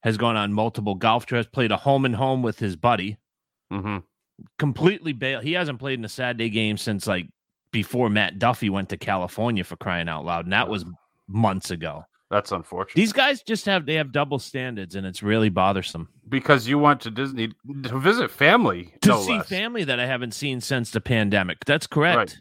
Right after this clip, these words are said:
Speaker 2: It's not like you just went up to have, you know,
Speaker 1: to go to
Speaker 2: Steakhouse
Speaker 1: Amare
Speaker 2: seventy-one.
Speaker 1: for some
Speaker 2: Yeah.
Speaker 1: pizza. Exactly.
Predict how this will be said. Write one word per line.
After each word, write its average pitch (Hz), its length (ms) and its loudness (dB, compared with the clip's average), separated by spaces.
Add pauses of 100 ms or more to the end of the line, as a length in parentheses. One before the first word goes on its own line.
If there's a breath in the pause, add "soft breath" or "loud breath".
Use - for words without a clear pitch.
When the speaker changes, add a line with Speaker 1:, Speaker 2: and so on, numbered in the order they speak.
(120)
Speaker 2:
It's 117 140 -8
not 165 140 8
like 160 160 4
you 131 80 -2
just 123 180 -4
went 113 160 2
up 127 160 0
to 104 100 0
have, 98 300 0 (280)
you 117 100 -6
know, 98 80 -2
Speaker 1:
to 156 140 4
go 143 220 2
to 135 60 2
Speaker 2:
Steakhouse 117 200 0
Speaker 1:
Amare 110 40 2
Speaker 2:
seventy-one. 120 400 0
Speaker 1:
for 104 120 -4
some - 220 -4
Speaker 2:
Yeah. 156 100 6
Speaker 1:
pizza. 95 300 -2
Exactly. 147 680 0